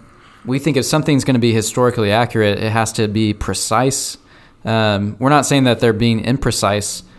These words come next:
We're saying that, uh, at least I hear you saying that they're, they're using other methods to convey God's truth across, uh, events that, that, act-, that really happen.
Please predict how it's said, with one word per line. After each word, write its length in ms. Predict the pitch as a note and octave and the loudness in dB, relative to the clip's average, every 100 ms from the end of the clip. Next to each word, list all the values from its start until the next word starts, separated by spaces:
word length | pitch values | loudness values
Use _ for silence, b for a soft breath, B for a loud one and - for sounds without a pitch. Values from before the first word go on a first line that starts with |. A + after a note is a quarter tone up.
| b | b
We're 80 | A2 | -6
saying 260 | G#2+ A#2+ A#2 | -2 0 2
that, 200 | G#2+ G#2+ - - b - | 0 -4 -20 -20 b -4
uh, 120 | B2 | -2
at 160 | C#3 C3+ | 2 4
least 160 | D3+ D3+ | 4 4
I 80 | |
hear 160 | C3 D3+ | 4 6
you 140 | C#3+ | 4
saying 240 | C#3 C3+ B2 | 4 2 2
that 160 | A2+ | 2
they're, 160 | B2 - | 0 0
they're 140 | B2+ | 0
using 380 | C3 C#3 C#3 B2+ | 2 2 2 0
other 240 | A#2 B2 A2+ | 2 2 0
methods 760 | A2 A2+ - B2 A2 G#2 - B B B | 0 0 0 2 2 0 -8 B B B
to 520 | - A#2+ A2+ A2 A2 | 0 2 4 2 -2
convey 640 | - A#2 G#2+ A2+ A#2+ A#2 G#2+ | 0 2 4 4 6 6 4
God's 340 | G#2+ G#2+ - | 2 0 -2
truth 520 | - - A#2+ G#2+ - - b b G#2 | -6 0 0 0 -4 -18 b b -10
across, 640 | - C3 B2 A2+ - - - b b b | -2 4 4 4 -2 -8 -12 b b b
uh, 400 | A2 G#2+ G#2 - - _ - | 0 2 2 0 -6 _ -18
events 640 | - - - D3+ D3+ D#3+ | -16 -14 -4 0 2 2
that, 200 | E3 C3+ | 2 4
that, 120 | C#3+ C#3+ | 4 4
act-, 340 | C#3+ C#3 D3 | 2 -2 0
that 100 | C#3+ | 2
really 200 | C#3+ C#3 | 4 4
happen. 400 | D3+ D3+ G#2+ A#2 | 4 2 -4 -6